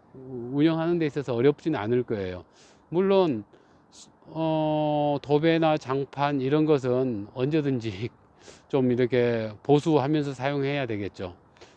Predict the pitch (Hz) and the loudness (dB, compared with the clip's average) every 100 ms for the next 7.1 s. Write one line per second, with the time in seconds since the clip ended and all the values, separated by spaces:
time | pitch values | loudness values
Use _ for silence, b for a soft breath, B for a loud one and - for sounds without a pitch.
0 | B - 170 180 156 131 165 - 143 - | B -6 0 2 2 2 0 0 -6 -4
1 | 143 147 139 147 156 135 135 - 160 160 | -4 -4 -2 -4 -4 -4 -4 0 2 2
2 | 151 139 113 117 - - 104 110 151 131 | 0 -2 0 -2 -2 -10 -12 -6 -6 -2
3 | 165 185 185 170 156 123 _ - 147 139 | 2 4 4 0 -4 -4 _ -14 -8 -4
4 | 131 143 175 180 107 - b b b b | -2 0 -2 -2 -6 -14 b b b b
5 | b _ - 170 - - 185 220 208 - | b _ -8 -8 -8 -8 0 0 0 -4
6 | 135 202 220 196 185 208 214 165 160 175 | -4 0 0 0 0 0 2 2 0 -2
7 | 110 | -6